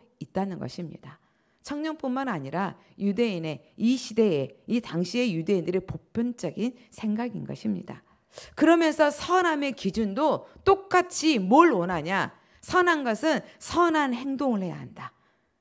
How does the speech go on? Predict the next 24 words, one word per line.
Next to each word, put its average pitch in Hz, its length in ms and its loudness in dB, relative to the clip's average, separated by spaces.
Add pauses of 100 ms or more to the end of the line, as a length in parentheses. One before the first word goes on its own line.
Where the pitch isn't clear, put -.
(280)
행위적 302 540 -4 (160)
요소를 196 760 0 (140)
또, 220 420 -2
어, 123 120 -2
이렇게 143 180 -4
말하고 165 420 -4
있습니다. - 540 -8 (380)
이러한 311 360 2
부분들은 214 420 -4
종교잖아요, 180 720 -4
종교. - 420 -12 (680)
아, 247 140 2
뭔가를 302 560 4
열심히, 262 600 2 (140)
내가 285 360 2
열심히 311 460 0
뭔가를 254 540 -2
해야 202 540 -2 (300)
우리가 202 420 0 (160)
이렇게 160 260 -4
용서받고 170 840 0 (220)
또 226 300 2
뭔가를 208 520 2
얻고 - 640 0